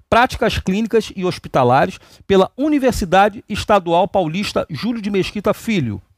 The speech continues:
Hoje, Rui integra o editorial da revista Fronteiras em Psicologia e Psicopatologia, como revisor de artigos. Também atua como psicólogo clínico,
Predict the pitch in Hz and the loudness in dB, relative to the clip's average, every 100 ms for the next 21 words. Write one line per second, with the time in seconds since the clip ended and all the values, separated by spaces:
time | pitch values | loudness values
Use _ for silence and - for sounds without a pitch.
0 | _ _ _ _ _ 208 254 196 151 151 | _ _ _ _ _ 4 4 4 -2 -4
1 | 160 247 208 202 220 170 147 - 180 254 | -2 -2 0 2 2 4 0 0 0 0
2 | 233 - 214 170 185 202 135 _ _ - | 0 -2 2 4 6 6 2 _ _ 0
3 | 214 196 165 214 233 - 143 - - 220 | 4 4 2 0 -2 -4 -6 -6 -4 -4
4 | - 254 294 277 233 226 - - 220 190 | -2 0 4 4 4 0 -4 -8 -2 0
5 | 170 202 254 - - - 220 226 233 226 | 0 0 -2 -4 -10 -4 -2 -2 0 -2
6 | 151 175 135 104 - _ _ _ - 226 | 0 0 0 -2 -6 _ _ _ 0 2
7 | 254 269 _ - 127 254 240 214 170 240 | 2 -2 _ 0 4 4 4 0 0 0
8 | 196 220 - - 202 131 107 - - _ | 2 0 0 -6 -6 -6 -8 -16 -20 _
9 | _ _ - - 190 196 233 175 233 247 | _ _ -10 -2 2 4 4 2 -2 -2
10 | 208 208 - - - 202 190 156 - 165 | -2 -4 -6 -8 -2 0 0 -2 -2 0
11 | 233 - | -2 -6